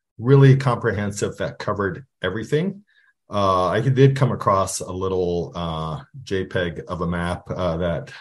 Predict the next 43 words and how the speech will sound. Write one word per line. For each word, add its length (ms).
had, 420
uh, 240
supposedly 480
eight 160
thousand 280
dots 260
on 100
the 60
map, 280
but 200
you 140
couldn't 200
do 140
anything 320
with 180
it. 40
It 60
was 160
just 200
an 80
image. 380
You 80
couldn't 240
find 320
out 260
any 180
information 520
about 220
any 160
of 40
the 80
shipwrecks. 480
So 220
I 80
thought 320
I'd 160
start 360
doing 260
that. 280
So 180
I 100
start 300
pull-, 380